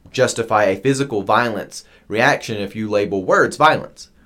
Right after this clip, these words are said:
when we all know there's a big difference between somebody coming over and, and punching you and somebody actually just calling you something you don't like. But as we, we come to the Bill of Rights, I think Tyler's right. They are something which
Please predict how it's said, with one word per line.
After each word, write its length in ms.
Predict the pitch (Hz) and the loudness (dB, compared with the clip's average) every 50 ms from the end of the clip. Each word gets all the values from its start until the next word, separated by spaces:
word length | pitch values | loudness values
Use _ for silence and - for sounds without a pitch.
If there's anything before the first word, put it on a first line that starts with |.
| _ _ - | _ _ -8
when 360 | - 117 117 110 107 104 98 | -4 -4 -2 -4 -4 -6 -4
we 120 | 113 123 | 0 2
all 200 | 127 127 123 113 | 4 4 4 4
know 240 | 113 113 107 95 90 | 2 2 0 0 -2
there's 240 | 87 107 107 104 110 | -2 -4 -4 -4 -4
a 40 | 98 | -4
big 200 | 92 120 120 - | -4 -4 -2 -2
difference 340 | 110 104 107 104 95 - | -2 -4 -4 -6 -10 -10
between 460 | - - 98 - - 98 95 92 87 - | -10 -12 -12 -10 -8 -8 -8 -8 -8 -8
somebody 300 | - 110 101 101 98 95 | -6 -4 -2 -2 -2 -2
coming 260 | - 117 104 104 98 | -4 -6 -6 -4 -4
over 180 | 95 92 95 | -6 -6 -6
and, 240 | 92 90 92 87 - - | -8 -8 -10 -12 -12 -12
and 160 | 95 92 87 | -12 -12 -8
punching 380 | - 135 127 117 - - 98 | -6 -4 -4 -4 -4 -8 -10
you 140 | 90 85 87 | -8 -8 -8
and 100 | 90 87 | -8 -8
somebody 400 | - 107 101 95 92 92 92 90 | -6 -6 -6 -4 -4 -4 -2 -2
actually 560 | - 101 98 - - - - 98 92 87 87 - - - - - _ - | -2 -2 -4 -4 -6 -10 -8 -8 -8 -8 -10 -12 -18 -20 -20 -20 _ -10
just 320 | - 104 98 - - - | -8 -8 -8 -8 -10 -14
calling 320 | - - 123 113 110 101 101 | -8 -4 -4 -2 -2 -4 -6
you 60 | 98 | -6
something 320 | - 104 95 - 98 92 | -6 -8 -10 -8 -10 -10
you 40 | 92 | -10
don't 160 | 87 85 - | -10 -10 -6
like. 240 | 107 123 92 - - - _ _ _ _ _ _ - - - - - - - - - - - - - | -4 -4 -4 -4 -6 -12 _ _ _ _ _ _ -20 -20 -20 -20 -20 -20 -20 -20 -20 -20 -20 -8 0
But 420 | - 156 156 143 127 - - - - _ _ _ - | 4 6 8 8 6 6 2 -2 -16 _ _ _ -4
as 300 | 139 170 202 214 214 - | -2 0 0 0 0 2
we, 300 | 180 160 151 139 127 123 | 4 4 4 4 2 0
we 120 | 120 127 127 | -2 -4 -2
come 220 | - 151 147 147 | 0 0 0 0
to 100 | 143 135 | 0 -2
the 80 | 117 107 | -6 -4
Bill 240 | 98 110 113 110 | 0 0 2 2
of 100 | 104 95 | 0 0
Rights, 300 | 98 104 98 95 85 - | 0 0 -2 -2 -2 -6
I 60 | 110 107 | -8 -6
think 200 | 123 127 127 120 | -6 -6 -6 -4
Tyler's 380 | 131 123 120 123 110 101 104 | -2 0 0 0 0 0 0
right. 280 | 120 120 113 101 - - | 0 0 0 0 -2 -2
They 120 | 110 113 | -2 -2
are 300 | 107 - 117 135 147 165 | 0 0 0 0 0 0
something 540 | 151 147 160 139 131 131 - 123 120 120 120 | -2 -2 -2 -2 -2 -2 -4 -4 -4 -6 -8
which 600 | - - 98 107 104 101 87 - - - - - | -12 -8 -4 -2 -2 -2 -2 -4 -8 -12 -14 -16